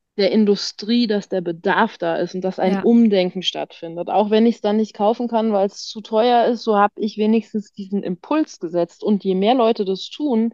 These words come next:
Speaker 1: je mehr wächst der Druck an die Industrie, dieses Papier auch irgendwo liefern zu können.
Speaker 2: Mhm.
Speaker 1: Und je mehr das liefern können, je mehr wird sich das auch auf den Endpreis dann niederschlagen.
Speaker 2: Ja.
Speaker 1: Und da können wir alle unheimlich mithelfen. Dasselbe
Speaker 2: Auf jeden
Speaker 1: gilt für
Speaker 2: Fall.
Speaker 1: Kleidungsstücke.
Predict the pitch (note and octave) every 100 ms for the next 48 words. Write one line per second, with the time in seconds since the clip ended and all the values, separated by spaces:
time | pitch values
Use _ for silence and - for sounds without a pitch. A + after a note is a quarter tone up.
0 | - - - _ A3 G#3 G#3 G#3 G3 -
1 | - F3+ E3+ F#3+ D4 - _ - F#3 F#3
2 | F#3 F3+ F3+ - F#3 A#3+ B3 G3+ G3 -
3 | G#3 - - B3+ D4+ - F#3 - G#3 A3+
4 | G#3 F3 F#3+ C4+ - F3 F3 E3 - E3
5 | F#3 B3+ B3+ A3 B3 - A3+ A3+ B3 A#3
6 | G#3 F#3+ F#3 F#3 F3 F#3 F3+ F3 E3+ -
7 | E3 F#3 C#4+ C#4+ C#4+ C#4 C#4+ C#4 C4 B3+
8 | B3 B3 B3 - A#3+ B3+ A3+ G#3 A3+ A3
9 | - C4+ - - D3+ E3 E3+ E3+ F3+ F3+
10 | E3+ E3 F3+ A3 G#3 G3+ A#3 A#3+ A#3 F#3
11 | A#3 A#3+ B3 A#3 A3+ G#3+ A3+ F3+ D#3 D#3+
12 | F3+ F#3+ G#3 A3 G#3+ G#3+ - A3+ A3+ A3
13 | G#3+ A3 G#3+ A#3 A3+ - E3+ - E3+